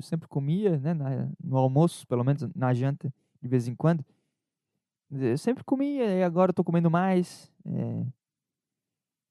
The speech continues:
tô comendo me-, bem menos carne vermelha. Que é pesado, né? Meio inflamatório também, sei lá.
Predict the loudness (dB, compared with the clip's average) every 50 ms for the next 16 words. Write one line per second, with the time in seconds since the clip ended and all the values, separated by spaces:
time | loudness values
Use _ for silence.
0 | _ -8 -6 -2 -2 2 2 4 4 4 6 6 6 6 6 6 4 4 2 -2
1 | -8 _ _ _ _ _ _ -4 0 0 0 0 -2 -6 0 2 4 4 4 4
2 | 4 2 2 0 -2 -2 -2 0 0 0 2 0 0 2 4 4 4 4 4 4
3 | 2 0 0 -4 -8 _ _ _ _ _ _ _ _ _ _ _ _ _ _ -12
4 | -12 -12 -12 -12 _ _ _ _ _ -6 -4 -4 -2 0 0 0 -2 -2 -4 -4
5 | -2 -2 -2 -2 -4 -4 -4 -6 -8 -8 -8 -6 -6 -8 -10 _ -4 -2 -2 -2
6 | -2 -4 -10 -12 -10 -10 -10 -10 -12 -14 -14 -14